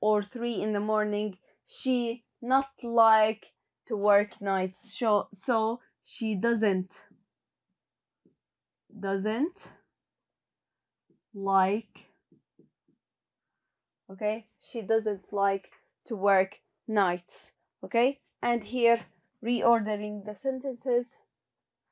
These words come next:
I will reorder one only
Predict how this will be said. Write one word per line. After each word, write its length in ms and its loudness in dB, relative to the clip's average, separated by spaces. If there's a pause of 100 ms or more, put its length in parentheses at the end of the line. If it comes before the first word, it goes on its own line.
(720)
I 120 6
will 100 4
reorder 720 2 (260)
one 480 2 (1700)
only 480 -8